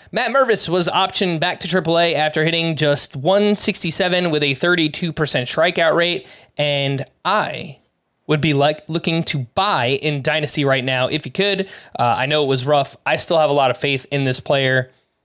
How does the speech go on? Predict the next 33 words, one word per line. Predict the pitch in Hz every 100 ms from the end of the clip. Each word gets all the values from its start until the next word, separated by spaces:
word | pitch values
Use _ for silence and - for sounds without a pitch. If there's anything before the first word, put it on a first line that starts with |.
| -
someone | - 156
who | 143 143 139 135 127 - _ -
did | 160
not | 180 175
strike | - 165
out | 156 151
this | 147
much | 156 147
in | 147
the | 139
minors | 135 135 135 131 131 -
and | 123 120 120 117
hit | 170
for | 165
a | 165
lot | 147 135
of |
power, | - 127 127 123 123 - - -
uh, | - 110 110
hit | 185
for | 190
good | 160 139
batting | 135 143
average | 135 127 123
too. | - 143
So | 127 139 123
I | - 208
still | -
have | 180
a | 160
lot | 151
of | -
faith. | 151 143